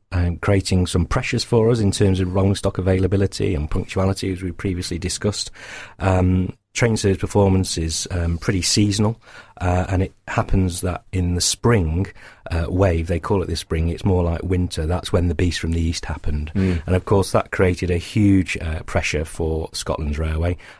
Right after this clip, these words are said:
Speaker 1: I actually think we did a reasonable job, uh, but we're looking forward to getting back up to the higher level ratings that we're used to. And of course,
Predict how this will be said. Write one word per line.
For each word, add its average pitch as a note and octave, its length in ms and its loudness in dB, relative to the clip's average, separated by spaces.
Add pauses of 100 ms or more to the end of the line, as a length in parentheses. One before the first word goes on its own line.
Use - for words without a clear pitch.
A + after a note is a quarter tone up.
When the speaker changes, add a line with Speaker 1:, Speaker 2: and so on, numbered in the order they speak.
Speaker 1:
I B2 60 2
actually A#2 200 -6
think E2+ 220 -4
we D#2+ 80 -6
did E2 220 -4 (100)
a E2 280 -4
reasonable D#2 580 -2
job, D#2+ 420 -2 (240)
uh, D#2+ 120 0
but D#2+ 140 -4
we're F2+ 120 0
looking F#2 360 -4
forward E2 280 0
to - 100 -6
getting D#2+ 320 -2
back - 340 -6 (280)
up F2 160 -2
to - 100 -6
the D#2+ 240 0
higher F#2 320 -2
level D#2 560 -2
ratings D#2 540 -2
that E2+ 160 -6
we're D#2+ 180 -2
used D#2+ 400 0
to. D2+ 160 -2
And D2+ 80 -2
of D#2+ 80 -4
course, D#2+ 320 -2